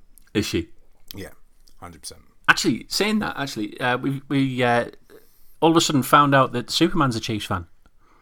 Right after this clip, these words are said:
Speaker 2: He is.
Speaker 1: He is.
Speaker 2: Henry Cavill.
Speaker 1: Yeah.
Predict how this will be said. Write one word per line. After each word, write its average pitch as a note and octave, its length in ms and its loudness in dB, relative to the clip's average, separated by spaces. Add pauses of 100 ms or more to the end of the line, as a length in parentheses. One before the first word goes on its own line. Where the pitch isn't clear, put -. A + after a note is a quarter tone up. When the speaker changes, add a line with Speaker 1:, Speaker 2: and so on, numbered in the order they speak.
(140)
Speaker 2:
He A2 240 -8
is. - 280 -8 (160)
Speaker 1:
He C3+ 180 8
is. G#3+ 360 4 (400)
Speaker 2:
Henry A2+ 200 -14
Cavill. A#2+ 420 -10 (240)
Speaker 1:
Yeah. C#3 440 2